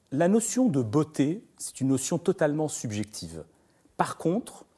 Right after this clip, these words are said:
on est tous à s'accorder sur le fait que voir,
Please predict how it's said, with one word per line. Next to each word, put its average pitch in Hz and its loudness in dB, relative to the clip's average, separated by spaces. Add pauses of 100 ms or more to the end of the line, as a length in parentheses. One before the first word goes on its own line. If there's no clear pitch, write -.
(280)
on 151 4
est 151 0
tous - -2
à 123 2
s'accorder 120 0 (440)
sur - 2
le 165 4
fait - 2
que 139 2
voir, 156 2